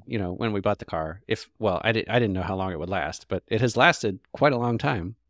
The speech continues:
Speaker 2: And so it's
Speaker 1: Yes.
Speaker 2: going to continue to need more inputs, money inputs as the,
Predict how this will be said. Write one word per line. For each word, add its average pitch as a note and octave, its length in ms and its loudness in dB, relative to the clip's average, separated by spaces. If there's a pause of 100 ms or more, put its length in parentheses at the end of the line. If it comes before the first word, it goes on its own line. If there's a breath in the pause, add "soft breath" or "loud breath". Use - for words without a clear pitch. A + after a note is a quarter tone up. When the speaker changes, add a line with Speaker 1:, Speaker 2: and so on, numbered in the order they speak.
Speaker 2:
And A#2 120 2
so G#2+ 280 6
it's C#3 200 2
Speaker 1:
Yes. D3 60 2
Speaker 2:
going C3 280 10
to A2 180 -2
continue A#2+ 480 2
to - 140 -6
need G2+ 240 2
more F#2 560 0 (640)
inputs, G#2 640 0 (640)
money A2 240 2
inputs G2+ 640 0
as F#2+ 240 -4
the, D#2+ 320 -4